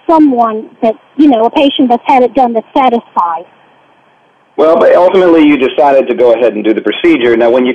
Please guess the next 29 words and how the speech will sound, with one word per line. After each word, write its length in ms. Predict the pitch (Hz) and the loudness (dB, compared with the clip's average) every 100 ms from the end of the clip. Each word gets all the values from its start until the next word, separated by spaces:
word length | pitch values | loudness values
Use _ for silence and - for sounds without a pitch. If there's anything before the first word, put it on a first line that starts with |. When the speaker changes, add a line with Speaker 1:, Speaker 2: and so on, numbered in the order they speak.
| - | -2
Speaker 2:
came 220 | 180 247 | -2 0
for 140 | 208 143 | 0 -2
your 140 | 120 | 0
procedure, 840 | 117 - 120 113 110 117 113 113 - - _ _ - - 123 | -2 -2 0 0 0 2 2 -2 -6 -20 _ _ -10 -10 -4
tell 160 | 190 202 | 0 2
me, 320 | 165 147 - - - - | 2 0 -6 -18 -20 -6
when 180 | 151 151 | -2 0
you, 140 | 147 143 - | 0 -2 -2
have 600 | 170 - - - 208 202 | -2 -2 -4 -2 -4 -4
you 120 | 202 | -6
yet 240 | 220 262 - _ _ | -4 -4 -8 _ _
met 180 | 170 - | -2 0
a 100 | 165 | 0
doctor? 400 | 139 127 - - _ _ _ _ _ _ _ _ _ _ _ - | -2 -2 -6 -10 _ _ _ _ _ _ _ _ _ _ _ -4
Speaker 1:
No, 200 | 294 262 | -2 0
I 160 | 277 | -2
had 100 | 277 | -2
not. 260 | 277 196 190 _ _ _ _ _ _ - - - - | 0 -2 -8 _ _ _ _ _ _ -20 -20 -20 -4
Speaker 2:
And 180 | 147 156 | 0 2
when 120 | 165 | 2
you 120 | 151 | 2
got 260 | 170 190 190 | 2 -2 0
there 300 | 180 170 165 | 2 2 0
for 260 | 170 156 147 | 0 2 2
the 80 | 131 | 0
day 200 | 135 135 | 0 0
of 60 | |
the 60 | 127 | 0
procedure, 720 | 127 - 151 135 127 120 117 | -4 -6 -4 -2 0 2 0